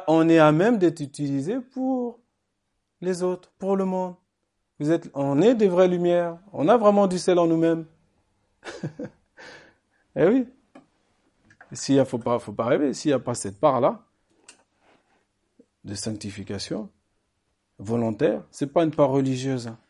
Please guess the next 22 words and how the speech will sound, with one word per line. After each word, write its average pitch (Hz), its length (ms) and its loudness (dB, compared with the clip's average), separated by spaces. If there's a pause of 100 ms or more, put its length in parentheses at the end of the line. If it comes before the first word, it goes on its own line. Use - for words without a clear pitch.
(180)
Vraiment, 117 420 -4
je 107 140 -10
vous, 101 200 -12
je 92 60 -18
vous, 95 240 -16 (1080)
je 98 160 -18
vous 90 800 -18 (760)
supplie 127 460 -6
de 104 120 -8
croire 117 340 -4
vraiment, 107 380 -8
vraiment 104 340 -10
le, 101 160 -10
le 107 160 -12
sens - 420 -2
<laughs> - 60 -6
vraiment 139 400 -2
de 120 100 -6
la, 110 160 -6
de 117 100 -8
la 113 100 -2
parole, 117 420 0